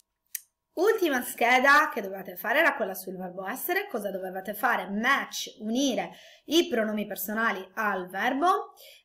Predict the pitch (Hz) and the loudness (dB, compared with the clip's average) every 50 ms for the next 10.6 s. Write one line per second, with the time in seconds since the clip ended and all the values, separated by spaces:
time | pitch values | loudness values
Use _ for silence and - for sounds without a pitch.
0 | _ - 302 294 254 220 202 - - - - 330 359 381 - - 453 302 214 185 | _ 2 4 6 6 6 4 0 -6 -2 2 2 4 4 6 4 4 4 2 0
1 | 190 202 214 214 - - 320 320 311 311 311 285 208 233 208 196 202 202 196 214 | 0 -2 -2 -2 -2 0 0 2 2 2 2 0 2 2 2 2 2 0 0 2
2 | 226 226 226 - 254 - 240 277 - - _ _ _ _ _ _ _ - 247 233 | 2 0 2 0 0 0 0 -2 -6 -12 _ _ _ _ _ _ _ -6 0 2
3 | 233 254 247 220 185 185 - - 208 196 - - 233 214 208 214 208 208 202 190 | 2 2 2 0 -4 -6 -6 -4 -6 -6 -6 -6 -6 -4 -4 -4 -4 -6 -8 -8
4 | 185 190 185 185 - 208 208 - 247 220 202 190 - 202 190 196 220 240 262 269 | -10 -10 -10 -6 -6 -6 -4 -4 -4 -4 -4 -4 -4 -4 -4 -2 -2 0 0 0
5 | 311 302 302 - 240 233 226 226 233 240 247 269 320 381 - - - - 196 190 | 0 -2 -2 0 0 2 2 2 2 0 0 -2 -2 -4 -6 -8 -10 -10 -10 -10
6 | - - 190 190 196 185 214 214 202 208 226 247 277 349 392 392 - - - - | -8 -10 -10 -10 -8 -6 -4 -4 -2 0 0 2 2 2 0 -2 -6 -8 -8 -8
7 | - - 254 233 220 - _ _ _ _ _ _ _ - 208 202 208 208 - 233 | -6 -4 -4 -6 -6 -10 _ _ _ _ _ _ _ -6 -4 -4 -4 -4 -4 -4
8 | 226 220 202 - 220 220 208 208 208 214 214 247 330 370 370 - 254 247 254 254 | -4 -4 -4 -6 -10 -8 -8 -8 -8 -8 -6 -4 -4 -4 -4 -4 -4 -2 -2 -2
9 | 254 269 320 - _ _ _ _ _ - 208 190 180 175 180 180 185 196 185 _ | -4 -6 -8 -14 _ _ _ _ _ -2 -2 0 0 -2 -4 -6 -6 -8 -12 _
10 | _ _ _ _ - 262 247 220 220 - - | _ _ _ _ -2 -2 -2 -2 -4 -8 -16